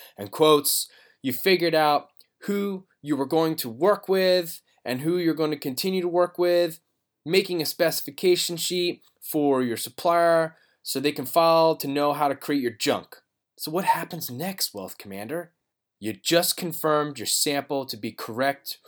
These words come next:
or what needs to be improved. It is important that we take the same diligence that we just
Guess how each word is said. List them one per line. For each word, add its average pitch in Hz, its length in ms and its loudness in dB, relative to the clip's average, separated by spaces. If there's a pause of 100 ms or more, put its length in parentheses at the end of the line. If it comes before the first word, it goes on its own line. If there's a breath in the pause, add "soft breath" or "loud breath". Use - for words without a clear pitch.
(340 soft breath)
or 110 380 -2 (140)
what 170 260 0
needs 165 260 0
to 151 80 -10
be 156 320 0
improved. 139 800 -2 (440)
It 208 140 6
is 202 300 2
important 180 560 -2
that 160 160 -4
we 156 100 -2
take 165 420 -4
the 123 100 -10
same 175 720 -2
diligence 135 580 0
that 104 120 -4
we 127 180 -4
just 139 300 -4